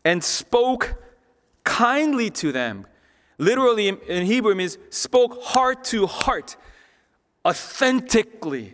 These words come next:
out of his heart. Wow, that's amazing. That's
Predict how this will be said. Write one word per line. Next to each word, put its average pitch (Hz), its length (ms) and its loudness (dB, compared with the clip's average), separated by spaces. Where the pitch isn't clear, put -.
out 262 180 4
of 269 120 2
his 226 160 0
heart. - 840 -4
Wow, 160 720 0
that's 254 220 2
amazing. 202 600 0
That's 311 480 0